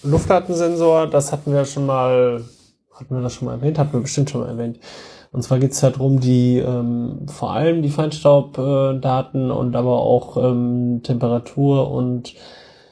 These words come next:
Feuchtigkeit, ähm, zu messen und auf einer gemeinsamen Karte anzuzeigen. Und den Sensor dafür kann man sich selbst bauen. Die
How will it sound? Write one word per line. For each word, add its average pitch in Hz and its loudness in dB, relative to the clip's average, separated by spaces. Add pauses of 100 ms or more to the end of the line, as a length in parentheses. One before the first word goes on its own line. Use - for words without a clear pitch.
(340)
Feuchtigkeit, 165 0
ähm, 143 2
zu - 2
messen 147 2
und 135 -2
auf 127 -2
einer 123 2
gemeinsamen 123 2
Karte 147 0
anzuzeigen. 156 -2
Und 120 -2
den 120 0
Sensor 147 4
dafür 139 2
kann 127 -4
man 120 0
sich 117 -6
selbst 147 0
bauen. 147 0
Die 120 0